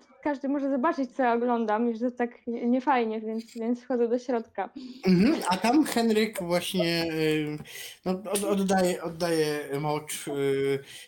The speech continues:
Speaker 2: widzisz, y, Henryk, Henryk, odwracasz się, a tam Karen, y, w drzwiach z telefonem, z którego wydobywają się dźwięki,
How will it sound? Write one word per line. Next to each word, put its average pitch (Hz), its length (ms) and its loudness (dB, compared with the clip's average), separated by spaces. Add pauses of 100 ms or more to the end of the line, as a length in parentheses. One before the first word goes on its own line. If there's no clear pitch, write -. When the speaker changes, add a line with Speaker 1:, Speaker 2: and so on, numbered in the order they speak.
Speaker 2:
widzisz, 160 560 -2
y, 147 360 0
Henryk, 151 500 -4
Henryk, 180 500 0
odwracasz 156 520 -2
się, 156 320 0
a 143 80 0
tam 143 300 -2 (400)
Karen, 143 520 0
y, 127 420 -6
w 139 80 -6
drzwiach 135 560 -2
z - 160 -6 (400)
telefonem, 143 600 -2
z - 60 -16
którego 135 500 -2 (360)
wydobywają 139 680 0
się 135 640 0
dźwięki, 127 880 -6